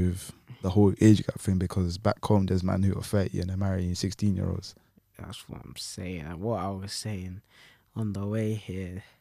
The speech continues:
Speaker 2: in terms of something that I wanted to address, is this whole, I feel like a lot of, in particular,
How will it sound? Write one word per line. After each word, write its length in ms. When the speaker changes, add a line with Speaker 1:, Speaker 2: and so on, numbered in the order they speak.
Speaker 2:
in 80
terms 220
of 60
something 280
that 140
I 180
wanted 240
to 140
address, 420
is 140
this 160
whole, 500
I 40
feel 280
like 400
a 80
lot 220
of, 380
in 140
particular, 720